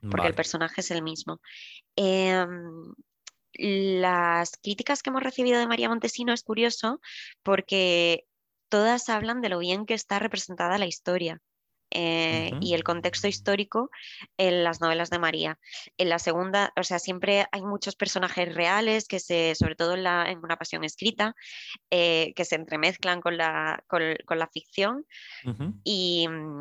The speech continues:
Speaker 1: y yo creo que a los, a las lectoras o a,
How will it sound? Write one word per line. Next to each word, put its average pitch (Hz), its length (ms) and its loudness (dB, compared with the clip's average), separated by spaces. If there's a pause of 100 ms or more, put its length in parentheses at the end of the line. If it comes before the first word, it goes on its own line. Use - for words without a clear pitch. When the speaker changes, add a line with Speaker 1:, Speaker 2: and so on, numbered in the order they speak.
(220)
Speaker 1:
y - 120 -2
yo 165 120 4
creo 170 180 2
que 180 260 2
a 170 120 2
los, 156 640 2
a 160 160 0
las 151 800 -2
lectoras 165 880 0
o 165 60 0
a, 156 140 0